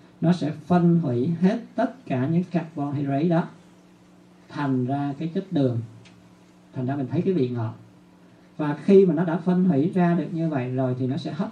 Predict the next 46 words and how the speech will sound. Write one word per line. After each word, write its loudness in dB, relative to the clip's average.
thụ -4
trực 0
tiếp 2
đằng -6
sau, -6
cái -2
này -2
nó -4
gọi -4
là -6
cái -6
Böckoven, -4
ngay -2
đằng -2
sau -8
cái -4
tuyến -2
má -4
của -8
mình, -4
nó -2
đi 2
thẳng -4
lên 0
não -4
bộ -2
của -10
mình -4
liền -4
ngay -2
lập -8
tức. -4
Nó -2
không 0
phải -4
đi 4
dần 2
một -4
dần -4
xuống -4
dưới 2
rồi -4
nó -6
mới -6
đi -4
lên. -2